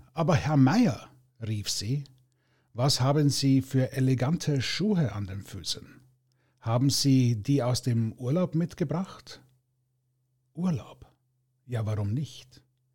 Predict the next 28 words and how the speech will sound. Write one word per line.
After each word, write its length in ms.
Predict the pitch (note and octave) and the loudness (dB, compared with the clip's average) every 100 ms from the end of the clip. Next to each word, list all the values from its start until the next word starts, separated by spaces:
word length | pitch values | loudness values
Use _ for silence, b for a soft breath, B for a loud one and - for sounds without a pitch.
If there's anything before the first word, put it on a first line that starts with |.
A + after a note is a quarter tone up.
| B B B B - | B B B B -6
Ein 460 | D3+ F3 G#3+ G3 | 0 2 4 2
kleiner 480 | - D3+ D#3+ F3+ C3+ | 0 2 4 2 2
Angeber 800 | D#3+ F#3 A#2 A2 G2+ C#3 G3 G#3 E3 | 2 4 2 -2 -2 -2 0 -2 -2
war 240 | C3 C3+ | 0 2
der 160 | C3+ C#3 | 2 2
gute 320 | A#2+ A2 C3 | 2 2 2
Meier 360 | A2 G2 F#2 F#2+ | 2 0 -4 -4
schon 220 | A2 G#2+ | -4 -2
immer, 380 | C3 A#2 F#2 - B B B | 2 2 0 -10 B B B
und 440 | C#3 D3+ - A#2 | 0 0 0 0
deswegen 680 | D3+ D#3 C#3+ C#3+ C#3+ C#3+ C#3+ | 0 0 2 2 4 2 2
tischt 380 | - G3+ - - | 0 -4 -2 -4
er 180 | D3 D3 | -2 -2
der 200 | C#3+ C3+ | -2 -2
guten 380 | D#3 D#3+ D#3+ D3+ | -2 -4 -4 -6
Frau 440 | - G#2+ G#2 G#2 | -6 -6 -4 -6
auch 300 | B2+ B2+ - | -6 -8 -6
gleich 600 | A2+ F#2+ F#2+ F#2 - - | -6 -4 -6 -10 -14 -8
eine 220 | A2 A2 | -6 -4
nette 400 | G#2+ A#2+ - C3 | -2 -4 -2 -4
Geschichte 600 | C3 B2+ A2 - - - | -2 -4 -4 -8 -12 -14
auf. 280 | F2 - - _ _ _ _ _ _ _ _ | -16 -18 -20 _ _ _ _ _ _ _ _
Maßanfertigung 1400 | G#2+ G#2+ C3 E3 - D3 D#3 - C#3 C3 C3+ C#3 C3 C3 | -14 -4 -2 0 -2 0 0 2 0 0 -2 0 4 4
vom 360 | - B2 A#2+ G#2+ | 2 0 2 2
Dorfschuster 1000 | A2+ C3 C3 - C#3 C3 - B2+ B2+ B2 b | 0 -2 -4 -4 -2 0 -2 -2 -2 -4 b
einer 300 | - A#2 G2+ | -8 -4 -4
griechischen 680 | G2+ B2+ C3+ C3+ C#3+ - C3 | -4 -2 0 0 -2 0 -2
Insel. 380 | A2 G2 - | -4 -6 -6